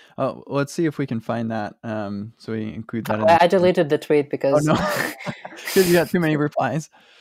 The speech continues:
Speaker 1: <laughs>
Speaker 2: Yeah, no, I was just preparing a blog post. Uh, the blog post is called, uh, It's on my blog. Uh, oh, I'm actually gonna plug it here now. So
Speaker 1: Yeah, yeah.
Speaker 2: it's on my blog, uh, Overreacted, overreacted dot I O. And I think the post is called,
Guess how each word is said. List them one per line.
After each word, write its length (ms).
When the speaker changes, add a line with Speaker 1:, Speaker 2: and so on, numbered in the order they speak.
Speaker 1:
<laughs> 100
Speaker 2:
Yeah, 320
no, 160
I 160
was 140
just 160
preparing 380
a 60
blog 320
post. 440
Uh, 300
the 100
blog 300
post 300
is 100
called, 400
uh, 220
It's 220
on 100
my 140
blog. 460
Uh, 340
oh, 180
I'm 160
actually 260
gonna 200
plug 280
it 180
here 200
now. 240
So 360
Speaker 1:
Yeah, 180
yeah. 200
Speaker 2:
it's 140
on 100
my 140
blog, 440
uh, 300
Overreacted, 880
overreacted 720
dot 220
I 240
O. 300
And 360
I 60
think 240
the 80
post 320
is 100
called, 320